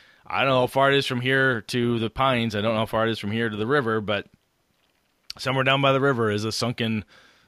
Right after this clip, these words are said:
gold mine, and that's where we wanna go to." So you head off in that general direction. And then the idea is, again, everybody's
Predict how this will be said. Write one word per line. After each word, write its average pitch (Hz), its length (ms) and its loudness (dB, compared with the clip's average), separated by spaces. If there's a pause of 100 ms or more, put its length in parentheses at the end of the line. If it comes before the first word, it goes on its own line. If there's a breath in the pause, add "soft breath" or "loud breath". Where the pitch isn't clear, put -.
(340 soft breath)
gold 139 240 2
mine, 101 160 -4
and 101 80 -4
that's 104 180 -4
where 117 80 0
we 110 100 0
wanna 107 160 0
go 123 200 -2
to." 80 280 -8 (420 soft breath)
So - 140 -8
you 92 180 -2
head 107 180 -2
off 95 200 -2
in 95 60 -6
that 90 100 -4
general 90 240 -6
direction. 95 380 -4
And 78 100 -10
then 92 120 -6
the 95 100 -4
idea 90 280 -6
is, 85 100 -8
again, 87 320 -8
everybody's 95 600 -6